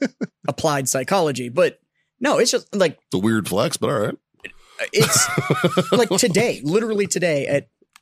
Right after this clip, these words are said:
Speaker 2: one o'clock in the afternoon, I had a couple that was in there at my bar drinking beer. I know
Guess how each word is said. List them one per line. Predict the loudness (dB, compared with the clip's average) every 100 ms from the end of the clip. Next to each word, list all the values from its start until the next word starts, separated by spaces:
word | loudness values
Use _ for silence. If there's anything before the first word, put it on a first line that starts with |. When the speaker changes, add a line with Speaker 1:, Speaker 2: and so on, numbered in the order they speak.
| _
Speaker 2:
one | -4 0 0
o'clock | 0 -2 0
in | -2
the | -2
afternoon, | -4 -4 -6 -6 -8 -4
I | -2
had | -2 -4 -6 -8
a | -6
couple | -4 -2 -2 -2
that | -4
was | -2
in | -2
there | -2 -2 -2
at | 0
my | 0
bar | 0 0 0
drinking | -2 -2 -2
beer. | -2 -4 -4
I | -2
know | 0 -2